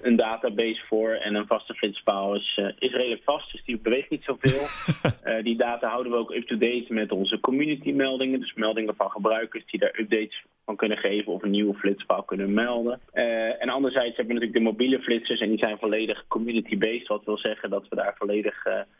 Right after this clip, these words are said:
Speaker 1: eh, vertrouwen op de meldingen van gebruikers. Dus als er ergens een flitser staat, kan die worden gemeld. En gebruikers houden die data met elkaar up-to-date. En zo, eh, ja, hebben we het meest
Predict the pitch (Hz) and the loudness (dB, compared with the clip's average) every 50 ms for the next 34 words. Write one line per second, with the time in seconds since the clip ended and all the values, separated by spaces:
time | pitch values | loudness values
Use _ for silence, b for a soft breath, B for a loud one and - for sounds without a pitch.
0 | b b b - - 113 113 - - - - - - - 117 127 135 131 123 127 | b b b -4 -2 -2 0 -2 -2 -2 -4 -4 -4 0 0 2 2 2 0 0
1 | 120 117 113 - 123 117 117 123 123 123 127 120 117 113 123 113 - 123 110 113 | 0 -2 -2 0 2 2 4 4 2 2 0 0 0 0 0 -2 -2 -2 0 0
2 | 110 113 127 139 - - 131 - - 113 113 110 104 - - 104 104 107 - 117 | 2 2 0 -2 -4 -6 -6 -6 -4 -2 -2 -2 -2 0 0 0 0 0 -2 -4
3 | 104 - - 113 101 - - 107 - - 117 110 107 - _ - 101 104 104 101 | -4 2 2 0 2 2 -2 -4 0 0 0 0 0 -4 _ -6 -4 -4 -2 -2
4 | 101 101 - - 117 110 120 127 131 127 123 - - 107 - - 110 110 113 107 | -2 -4 -2 0 2 2 2 2 2 0 -2 -2 -4 -6 -6 -6 -2 0 0 0
5 | 110 107 - - - 110 101 101 98 104 101 90 107 101 104 107 - 107 95 98 | 0 -2 -6 -6 -2 -2 -2 -2 -2 -6 -2 0 0 0 0 -4 -4 -4 -6 -6
6 | 90 - 104 - 110 104 104 104 - - 101 - - 107 95 113 123 135 131 - | -6 -6 -2 -2 -2 0 0 -4 -6 -6 -10 -10 -10 -2 0 0 0 0 -2 -6
7 | - _ _ b b b b b b b _ - - 117 113 123 120 117 113 113 | -10 _ _ b b b b b b b _ -4 -4 -2 0 2 0 2 2 2
8 | 113 107 107 107 107 107 110 - - _ _ _ _ _ 127 127 120 117 104 107 | 2 2 2 2 0 -2 -2 -4 -8 _ _ _ _ _ -2 0 0 0 -2 -4
9 | 113 110 120 113 110 - - - | -4 0 0 0 0 0 -4 -8